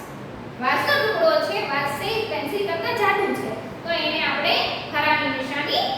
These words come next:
કરીશું. તો બમાં, સોરી, કમાં પહેલામાં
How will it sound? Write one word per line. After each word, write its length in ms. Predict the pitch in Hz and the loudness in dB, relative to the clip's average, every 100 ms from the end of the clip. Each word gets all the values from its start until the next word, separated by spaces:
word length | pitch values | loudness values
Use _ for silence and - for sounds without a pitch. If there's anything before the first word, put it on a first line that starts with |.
| - | -2
કરીશું. 500 | 294 294 269 254 220 214 - | 0 2 2 0 -2 -4 -4
તો 120 | 571 294 415 381 - - | 0 4 4 4 0 0
બમાં, 480 | 339 370 403 - - - - - - | 2 2 2 2 0 -2 -4 -8 -6
સોરી, 380 | 392 381 381 381 381 | 0 2 2 0 0
કમાં 420 | 381 381 381 330 349 - | 0 2 4 2 2 0
પહેલામાં 500 | 330 330 330 330 - | -2 0 0 0 0